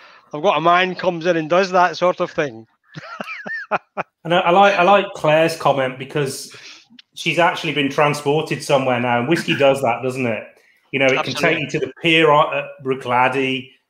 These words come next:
Speaker 2: you know, which is, you know, just an experience
Speaker 1: Yes.
Speaker 2: I had. And Claire's in, uh, having a picnic in a, in a summer flower meadow, and I think that's, uh, th-, that's the really lovely way to express these flavour experiences.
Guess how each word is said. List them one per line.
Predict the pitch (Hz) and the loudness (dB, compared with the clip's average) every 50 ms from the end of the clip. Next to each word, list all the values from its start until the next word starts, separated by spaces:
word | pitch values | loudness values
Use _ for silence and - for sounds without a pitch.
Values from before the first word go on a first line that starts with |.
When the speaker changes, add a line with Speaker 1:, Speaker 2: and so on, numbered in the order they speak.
| _ | _
Speaker 2:
you | _ 127 123 | _ -8 -6
know, | 123 120 | -4 -4
which | 113 123 135 131 - - - - _ _ _ _ _ _ | -4 -6 -8 -10 -12 -14 -16 -20 _ _ _ _ _ _
is, | 147 135 123 113 110 120 117 | -12 -10 -8 -8 -8 -10 -10
you | - 127 123 | -6 -2 0
know, | 120 113 | 0 2
just | 104 120 117 - | 2 0 0 0
an | 123 | 0
experience | 120 - - - 131 127 117 107 - | -2 -2 0 4 4 4 4 4 4
Speaker 1:
Yes. | 123 123 | 4 4
Speaker 2:
I | 127 131 | 4 4
had. | 120 123 120 117 113 110 - - - - - - - _ - | 4 2 2 4 2 2 0 -2 -8 -16 -20 -20 -14 _ -4
And | 117 113 | -4 0
Claire's | - - 151 151 151 147 143 131 139 - - - | 2 4 6 6 6 6 4 2 0 -2 -2 0
in, | 147 135 135 131 127 123 123 127 - | 2 4 4 4 4 2 0 0 0
uh, | 120 120 120 120 - 117 | 0 0 0 0 0 0
having | 127 135 127 123 | 0 0 0 -2
a | |
picnic | 120 - 143 135 - 127 123 117 - 131 | -4 -4 -4 -4 -4 -6 -8 -6 -4 -4
in | 120 117 | -4 -4
a, | 117 | -4
in | 131 131 120 117 | -6 -6 -6 -6
a | 110 | -8
summer | - - 131 120 117 110 | -6 -6 -6 -4 -4 -6
flower | 113 - 127 127 127 127 123 | -6 -4 -2 0 0 2 0
meadow, | 123 120 113 110 117 113 110 110 | 0 0 -2 -2 -2 -2 -2 -2
and | 113 113 | -4 -6
I | 117 | -6
think | - 131 127 127 | -8 -10 -8 -8
that's, | 123 120 123 - - - - - - - - - - - - - | -8 -10 -10 -12 -16 -20 -20 -20 -20 -20 -20 -20 -20 -10 -4 -4
uh, | 170 - 165 147 - - - - - - - | -4 -4 -4 -10 -16 -18 -20 -20 -20 -14 -10
th-, | 180 190 - - | -8 -8 -4 0
that's | 175 190 190 - - | 0 0 0 0 0
the | 160 151 147 | 2 2 2
really | 135 135 147 151 147 139 131 | 2 2 2 2 2 2 2
lovely | 120 120 123 127 123 123 120 | 4 4 4 4 2 2 0
way | 113 117 113 113 | 0 0 0 -2
to | - - 120 | -4 -6 -10
express | 113 - - - - 120 123 120 - - | -12 -12 -12 -8 -6 -6 -4 -6 -6 -8
these | 123 110 107 104 98 - - - _ _ _ _ _ _ | -8 -6 -6 -8 -10 -14 -18 -20 _ _ _ _ _ _
flavour | - - - 139 135 131 123 113 113 | -16 -4 2 2 4 4 2 0 -2
experiences. | 120 117 - - 131 123 127 127 123 113 - 123 110 107 - - | -4 -4 -4 -2 0 2 2 2 2 0 -2 -4 -4 -4 -4 -8